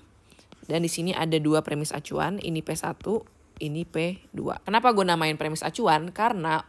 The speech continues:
untuk menjawab kesimpulan apa yang bisa diambil dari enam fakta ini, ya kita mengacu ke dua premis ini. Kita nggak boleh ngelihat dari hal lain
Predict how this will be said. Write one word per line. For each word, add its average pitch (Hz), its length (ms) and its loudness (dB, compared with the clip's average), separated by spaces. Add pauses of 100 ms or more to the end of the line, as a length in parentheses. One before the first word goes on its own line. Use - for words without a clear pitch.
untuk 254 320 -2
menjawab 214 800 2
kesimpulan 175 480 -4
apa 160 640 -2 (480)
yang 175 160 0
bisa 180 320 0
diambil 160 640 0
dari 139 400 -2
enam 165 320 -2
fakta - 320 -4
ini, 180 400 -2
ya - 0 -
kita - 240 -4
mengacu 151 400 -4
ke 165 240 0
dua 160 160 0
premis 151 320 -8
ini. 160 320 -10 (720)
Kita - 320 4
nggak 190 320 4
boleh 190 560 6
ngelihat 151 480 0
dari 147 320 0
hal 170 240 2
lain 160 340 0